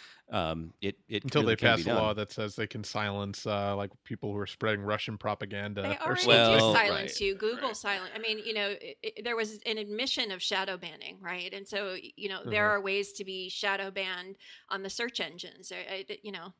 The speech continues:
Speaker 3: there's lots of different
Speaker 2: Oh, they
Speaker 3: techniques that
Speaker 2: do
Speaker 3: these
Speaker 2: that.
Speaker 3: people
Speaker 2: Yeah.
Speaker 3: have. Yeah.
Speaker 2: They
Speaker 1: Yeah.
Speaker 2: definitely do that.
Speaker 1: Well, and then
Speaker 2: Yeah.
Speaker 1: they'll say that it's, um, you know, to, to infringe upon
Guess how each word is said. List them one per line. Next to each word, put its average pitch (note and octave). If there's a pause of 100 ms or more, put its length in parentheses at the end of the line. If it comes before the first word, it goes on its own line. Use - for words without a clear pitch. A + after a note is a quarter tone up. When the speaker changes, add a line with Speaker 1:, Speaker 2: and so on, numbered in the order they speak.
(140)
Speaker 3:
there's G#3+
lots G#3+
of G#3
different F#3+
Speaker 2:
Oh, B2
they -
Speaker 3:
techniques C3+
that C#3
Speaker 2:
do C#3+
Speaker 3:
these A2
Speaker 2:
that. G#2
Speaker 3:
people -
Speaker 2:
Yeah. G#2
Speaker 3:
have. -
Yeah. G3+
Speaker 2:
They C#3
Speaker 1:
Yeah. F2+
Speaker 2:
definitely G#2 (100)
do G#2
that. G#2+ (400)
Speaker 1:
Well, B2+
and A#2+
then C3
Speaker 2:
Yeah. B2+
Speaker 1:
they'll B2
say A#2+
that G#2
it's, -
um, F#2+
you A2
know, F#2
to, E2+
to A2
infringe A2
upon F#2+